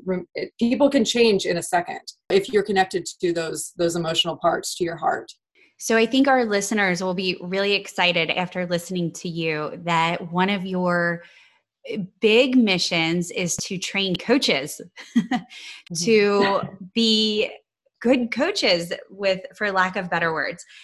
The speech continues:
Speaker 2: So I want you to share here, Bryn, what is your vision for helping train coaches through your programs that you offer in hope that it will really keep youth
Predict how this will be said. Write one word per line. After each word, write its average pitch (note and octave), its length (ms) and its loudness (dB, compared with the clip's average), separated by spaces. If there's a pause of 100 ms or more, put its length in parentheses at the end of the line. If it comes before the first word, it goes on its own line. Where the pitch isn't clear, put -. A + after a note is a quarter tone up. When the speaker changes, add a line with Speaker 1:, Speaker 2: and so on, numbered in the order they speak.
(160)
Speaker 2:
So B3 680 2
I B3+ 140 0
want F4 200 -2
you B3 180 0
to B3 100 2
share F#3 560 0
here, F3 320 -2
Bryn, D#3+ 560 -4 (880)
what G3 720 -4
is G#3+ 260 0
your G#3 420 0 (160)
vision F3 760 -4 (340)
for G3 220 2
helping G3 580 -2
train F#3+ 460 -6
coaches E3+ 680 -6
through F#3 140 -6
your F#3 180 -2
programs F3+ 1040 -6
that E3+ 120 -6
you F3 200 -6
offer D#3+ 520 -6 (460)
in G#3+ 180 2
hope G#3 400 -2
that A3+ 240 -2
it G3+ 160 -4
will G#3 400 -4
really A#3 520 0
keep A3 380 -6
youth F#3+ 260 -10